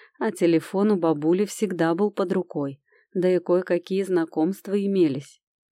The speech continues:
Лиза перевела страницу до конца и закрыла глаза. Устала,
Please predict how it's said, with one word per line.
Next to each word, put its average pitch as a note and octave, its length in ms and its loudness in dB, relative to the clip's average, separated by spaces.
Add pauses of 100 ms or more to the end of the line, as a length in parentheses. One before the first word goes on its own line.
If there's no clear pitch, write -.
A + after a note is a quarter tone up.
Лиза G#3 320 2
перевела D#3+ 500 2
страницу D#3+ 560 0
до D3 100 -2
конца D#3 440 -2
и G3 60 -2
закрыла D#3+ 480 0
глаза. E3+ 520 -2 (400)
Устала, E3 560 -4